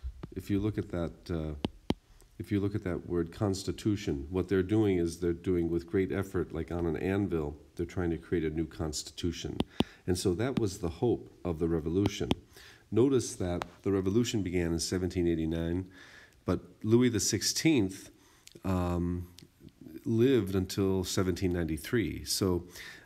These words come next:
I think one thing we have to clear up is that the revolution was not necessarily about getting rid of the monarchy. In fact, if, 'cause if that was the case, how do you explain Louis the Sixteenth living from seventeen eighty-nine, when the revolution began,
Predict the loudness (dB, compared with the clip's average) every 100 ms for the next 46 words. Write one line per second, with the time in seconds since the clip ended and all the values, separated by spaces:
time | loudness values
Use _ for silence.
0 | -2 0 2 2 2 2 2 2 2 2
1 | 0 -4 -4 -2 0 -2 -4 -6 -6 -2
2 | -2 0 0 0 0 -4 -4 -4 -4 -4
3 | -6 -8 -6 -4 -2 -2 -2 -4 -4 -4
4 | -4 -6 -12 -20 -20 _ _ 4 6 6
5 | 4 2 0 -2 -6 0 2 2 0 -2
6 | -8 -8 -12 _ -20 -20 _ -4 0 2
7 | 2 -2 -6 -6 -4 0 0 2 2 2
8 | 2 -2 0 2 2 2 2 2 0 -2
9 | 2 4 4 2 0 -2 -4 -4 0 2
10 | 2 0 2 2 2 0 -4 -12 -20 -20
11 | -20 -20 _ -6 -2 0 0 0 0 2
12 | 2 2 2 2 0 -2 -2 -2 -2 -2
13 | -2 -4 -6 0 2 2 0 -4